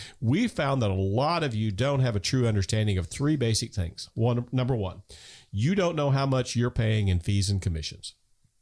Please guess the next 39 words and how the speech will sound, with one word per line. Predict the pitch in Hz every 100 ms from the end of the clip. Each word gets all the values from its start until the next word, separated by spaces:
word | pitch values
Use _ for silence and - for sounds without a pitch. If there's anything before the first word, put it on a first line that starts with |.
| _ _ _ _ _
You | 107
know | 107 147
they're | 185 180
there, | 208 120 90 - - _ _ -
but | 107 -
you | 143
have | 131
no | 120 143
idea | 151 151 151 151 113 110
or | 117
no | 113 123 120 120 -
ability, | 107 131 208 92 - - - -
actually, | - 104 - 87 92
from | 98 117 101
a, | 92 92 95
uh, | 98
software | 90 156 180 104
perspective, | 87 85 95 85 98 90
to | 107
be | 120
able | 123 117
to | 107
ferret | 92 139 113 113
them | 107
out. | 92 80 - - - - -
Number | 139 139
two, | - 143 85 - - - -
you | 113 120
don't | 135 160 160
know | 156
how | 139
much | 143 135
unnecessary | 127 120 117 - 101 117 107
risk | 101 98 -
you're | 87
taking. | 82 78 76 - _ _ - _ - - 120
We | 147
see | 175 - 143
this | 127 117